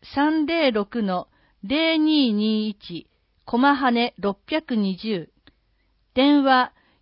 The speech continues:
九一一三五一。ファックス、九一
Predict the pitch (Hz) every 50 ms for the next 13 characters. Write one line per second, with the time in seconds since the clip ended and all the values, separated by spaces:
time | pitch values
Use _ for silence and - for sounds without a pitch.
0 | _ _ _ - 311 320 320 330 320 320 311 285 - - - 208 190 - - _
1 | _ 208 196 - - 302 - - - 320 320 302 226 190 180 202 214 214 208 208
2 | 208 208 - _ - - 151 - - _ _ _ _ _ _ _ _ _ _ _
3 | _ _ _ _ - 330 330 - - _ - - - - 190 180 - - _ _
4 | _ _ _ _ - - 277 285 294 294 285 277 262 - _ - 202 190 - -